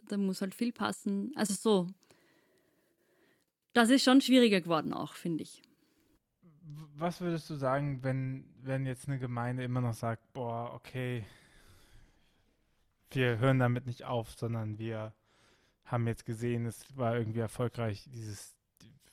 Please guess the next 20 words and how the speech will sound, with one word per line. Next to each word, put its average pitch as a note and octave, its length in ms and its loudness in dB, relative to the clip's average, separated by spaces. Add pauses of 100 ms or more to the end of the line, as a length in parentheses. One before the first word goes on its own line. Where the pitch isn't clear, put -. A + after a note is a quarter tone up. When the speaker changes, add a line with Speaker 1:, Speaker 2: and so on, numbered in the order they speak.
(120)
Speaker 2:
Online-Dings A2 920 -2
machen. G#2+ 500 -6 (680)
Lohnt B2 180 2
sich A2+ 100 -6
noch A#2 140 0
ein A#2 100 -4
Instagram-Account? C3+ 880 -4 (440)
Speaker 1:
<laughs> D#3+ 920 2
Nein, - 280 -2 (840)
glaub - 140 -6
ich F#3+ 100 -8
nicht. C4 200 4
<laughs> - 60 -8 (1700)
Ähm, G3 580 4 (520)
ich A#3+ 180 8
glaub, C#4+ 220 8
dass G#3+ 140 8
es A3 160 8
zehntausend, G#3+ 500 8
also F#3+ 280 4